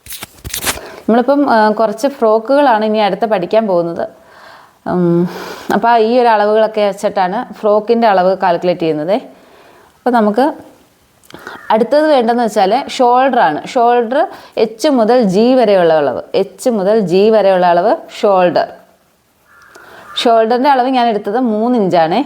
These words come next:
മൂന്ന് ഇഞ്ച്. അടുത്തത് ഷോൾഡറിൻ്റെ അളവ് കാൽക്കുലേറ്റ് ചെയ്തതെന്ന് വെച്ചാൽ, ആം, ഇപ്പോൾ പതിനാല് ഇഞ്ച്, പതിനാല് ഇഞ്ചിൻ്റെ പകുതി,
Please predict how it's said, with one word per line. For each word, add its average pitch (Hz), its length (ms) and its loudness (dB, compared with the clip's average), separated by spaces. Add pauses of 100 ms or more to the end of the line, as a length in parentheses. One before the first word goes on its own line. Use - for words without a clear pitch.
(500)
മൂന്ന് 214 260 2
ഇഞ്ച്. 151 180 0 (420)
അടുത്തത് 240 360 0 (160)
ഷോൾഡറിൻ്റെ 254 520 2
അളവ് 240 280 0
കാൽക്കുലേറ്റ് 240 420 0
ചെയ്തതെന്ന് 226 300 0
വെച്ചാൽ, 196 240 -2 (680)
ആം, 202 280 2 (1600)
ഇപ്പോൾ 226 140 0 (100)
പതിനാല് 220 460 2
ഇഞ്ച്, 175 140 -4 (120)
പതിനാല് 220 380 0
ഇഞ്ചിൻ്റെ 208 380 -4 (560)
പകുതി, 214 360 0